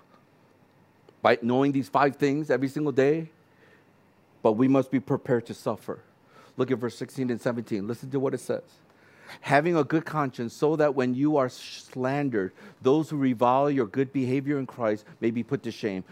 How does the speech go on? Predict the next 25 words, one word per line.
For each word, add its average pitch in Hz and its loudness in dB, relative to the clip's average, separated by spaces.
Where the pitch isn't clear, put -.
For 131 0
it 135 2
is 120 -6
easy, 151 -2
or 123 2
it 147 2
is 117 -2
better 147 4
to - -12
suffer 151 -2
for 135 -2
doing 131 -2
good, 117 2
if - -2
that 143 4
should 143 -4
be 123 -2
God's 113 -2
will, 101 0
than 98 -2
for 98 -4
doing 92 -6
evil." 87 -10
What 202 -2
is 226 -10